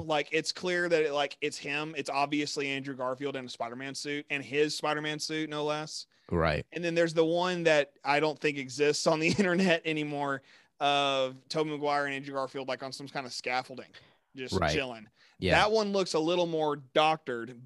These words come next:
Speaker 1: but it looks n-, present day.
Speaker 2: Mm-hmm.
Speaker 1: And, and that's why I think that that one is legit. Now, like I said, going back to my point about the late night stuff, there's no, like, there's nobody calling. If Tobey Maguire ends up on late night, like,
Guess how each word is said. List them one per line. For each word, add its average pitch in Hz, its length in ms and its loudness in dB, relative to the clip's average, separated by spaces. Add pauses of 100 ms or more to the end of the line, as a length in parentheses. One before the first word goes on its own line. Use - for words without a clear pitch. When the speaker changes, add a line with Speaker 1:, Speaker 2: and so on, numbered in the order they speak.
Speaker 1:
but 226 400 4 (140)
it 160 220 0
looks 185 680 -2
n-, 127 240 -14 (240)
present 165 440 4
day. 143 360 0 (460)
Speaker 2:
Mm-hmm. 85 300 -2
Speaker 1:
And, 147 520 -2 (140)
and 156 240 -2
that's 175 240 2
why 170 240 2
I 151 60 0
think 147 260 -8
that 139 340 0
that 143 220 -2
one 131 280 -10
is 127 200 -12
legit. 127 560 -4
Now, 139 180 -6
like 139 160 -2
I 143 80 -2
said, 139 280 -6
going 139 180 -6
back 139 160 -6
to 143 80 -14
my 131 100 -8
point 139 280 -10
about 131 240 -4
the 123 80 -12
late 135 200 -6
night 131 180 -10
stuff, 139 340 -8 (500)
there's 131 260 -4
no, 147 480 2
like, 139 320 -2 (160)
there's 139 220 -4
nobody 151 400 0
calling. 165 320 -2
If 139 100 -6
Tobey 214 280 0
Maguire 185 440 0
ends 175 180 -6
up 160 120 -4
on 139 160 -6
late 135 220 -6
night, 151 240 -6
like, 147 240 -8